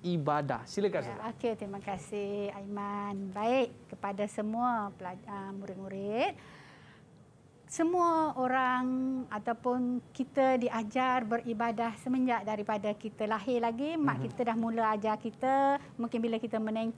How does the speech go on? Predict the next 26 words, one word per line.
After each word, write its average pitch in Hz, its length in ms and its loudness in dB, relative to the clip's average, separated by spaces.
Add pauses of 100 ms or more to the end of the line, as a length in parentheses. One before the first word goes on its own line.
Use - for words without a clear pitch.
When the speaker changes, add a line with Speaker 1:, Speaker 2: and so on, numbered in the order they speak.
Speaker 2:
meningkat, 240 880 2 (320)
ah, 214 260 -2
umur 247 460 4
lima, 240 320 2
enam 233 180 0
tahun, 233 380 2
mak 233 240 -2
kita 220 140 -6
dah 202 180 -2
ajar 196 160 -6
kita 196 160 -8
baca 190 220 -8
Quran, 220 680 2
kan? 247 140 0 (320)
Mak 285 220 2
kita 220 260 -2
dah 208 160 0
ajar 202 340 -2 (160)
kita 208 320 -6 (120)
supaya 202 340 -6
suruh 202 280 -8
solat, 233 680 2 (100)
ya. 247 220 2 (260)
Kita 277 220 -2
pergi 208 240 -2
belajar 247 720 2